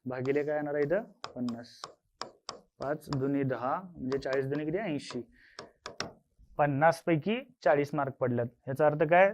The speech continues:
तुम्हाला किती टक्के मार्क पडल्यात? ऐंशी टक्के मार्क पडल्यात. बरोबर समजतंय का बघा?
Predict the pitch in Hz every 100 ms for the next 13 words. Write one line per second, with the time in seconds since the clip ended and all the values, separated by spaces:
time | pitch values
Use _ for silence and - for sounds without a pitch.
0 | - 147 147 156 156 151 160 160 160 160
1 | 151 151 160 220 - _ _ _ _ -
2 | 151 139 - 185 - 165 - 151 143 _
3 | - - 117 113 113 _ _ _ 131 131
4 | 139 131 143 139 147 143 135